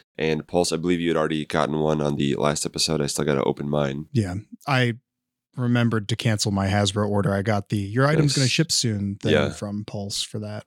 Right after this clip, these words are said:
Speaker 1: I got
Speaker 2: So.
Speaker 1: those and I said, "Look, I, I guess I'm getting eight Remnant speeder bikes. Why not? There's a bunch in the show."
Speaker 2: Treat
Speaker 1: So,
Speaker 2: yourself.
Speaker 1: a lot of characters are gonna have bagged Grogus in my displays now. So, yeah.
Speaker 2: <laughs>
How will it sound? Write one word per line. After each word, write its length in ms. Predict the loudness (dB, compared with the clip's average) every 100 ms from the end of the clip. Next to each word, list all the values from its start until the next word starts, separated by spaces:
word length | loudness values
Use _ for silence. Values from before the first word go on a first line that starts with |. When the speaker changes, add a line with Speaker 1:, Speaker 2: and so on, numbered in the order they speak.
| -18 -6
Speaker 1:
I 60 | 0
got 140 | 2
Speaker 2:
So. 60 | 2
Speaker 1:
those 100 | 0
and 80 | 2
I 40 |
said, 180 | 0 0
"Look, 220 | 2 2
I, 180 | 2 0 0
I 20 |
guess 160 | 0 -2
I'm 80 | 0
getting 220 | 0 0 2
eight 240 | 2 2
Remnant 320 | 0 0 -2
speeder 240 | -2 0 2
bikes. 320 | 0 -2 -2
Why 180 | 0 2
not? 260 | 2 0
There's 140 | -2 -4
a 40 |
bunch 240 | -4 -4 -4
in 40 |
the 60 | -6
show." 460 | 0 2 2 -2 _ _ _ _ -18 -18 -14
Speaker 2:
Treat 160 | 0 2
Speaker 1:
So, 60 | 4
Speaker 2:
yourself. 320 | 4 2 -2 -10 -14 -4
Speaker 1:
a 40 |
lot 160 | 0 0
of 60 |
characters 360 | 0 -2 -2 0
are 40 |
gonna 120 | 2
have 240 | 2 0 -4
bagged 400 | -2 0 0 -2
Grogus 680 | 0 2 4 2 0 0 -2
in 140 | -4 -4
my 180 | -4
displays 520 | -6 -10 -4 -2 -2 -2
now. 240 | -4 -2
So, 200 | -2 -2
yeah. 180 | 2 4
Speaker 2:
<laughs> 100 | 4